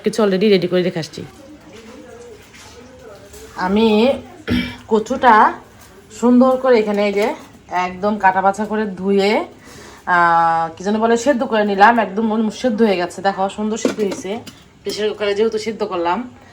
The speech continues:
আর এখানে হচ্ছে যে ইলিশ মাছের একটা মাথা নিয়ে নিলাম সব কিছু সহকারে। আর এখন হচ্ছে যে পেঁয়াজটাও কেটে নিছি। তো চলো রান্নাটা বসাই দিই already আমি আগুনটা, এই যে ধরাই দিছি।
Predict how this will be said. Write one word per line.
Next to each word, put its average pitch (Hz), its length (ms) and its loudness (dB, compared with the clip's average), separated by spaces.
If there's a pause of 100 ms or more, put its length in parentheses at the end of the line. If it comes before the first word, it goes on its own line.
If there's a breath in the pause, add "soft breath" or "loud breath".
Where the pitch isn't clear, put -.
(540 soft breath)
আর 180 440 4
এখানে 196 300 -4
হচ্ছে 196 380 -4
যে 185 100 -6
ইলিশ 196 320 -6
মাছের 202 260 -6
একটা 196 160 -6
মাথা 208 300 2
নিয়ে 196 160 0
নিলাম 185 460 0 (600)
সব 185 100 -6 (100)
কিছু 175 160 -12
সহকারে। 196 500 -6 (600 loud breath)
আর 175 160 4
এখন 180 220 -2
হচ্ছে 196 260 -4
যে 180 220 -8
পেঁয়াজটাও 202 380 0
কেটে 220 180 -6
নিছি। 214 300 -2 (280)
তো 196 60 -2 (100)
চলো 208 240 0
রান্নাটা 208 360 0
বসাই 175 280 -10
দিই 160 120 -10
already 151 220 -10
আমি 151 120 -10
আগুনটা, 147 420 -10
এই 180 240 -8
যে 160 120 -8
ধরাই 151 300 -4
দিছি। - 240 -14